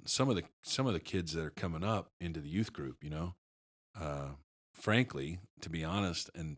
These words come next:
probably none of them are listening to this podcast, so I can probably say this, like, they're ten, you know,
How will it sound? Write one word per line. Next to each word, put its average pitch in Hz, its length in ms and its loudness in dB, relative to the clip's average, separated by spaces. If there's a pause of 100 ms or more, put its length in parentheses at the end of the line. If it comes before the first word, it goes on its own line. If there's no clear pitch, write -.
probably 76 280 -4
none 151 180 -6
of 73 80 -6
them 71 160 -6
are 67 40 -6
listening - 300 -4
to 65 60 -8
this 65 120 -8
podcast, 87 480 -4
so 80 160 2
I 71 40 0
can 73 220 -8
probably 73 240 -4
say 110 220 0
this, 98 180 -2 (420)
like, 85 240 -4 (120)
they're 101 140 2
ten, 101 760 2 (400)
you 98 80 -4
know, 95 340 0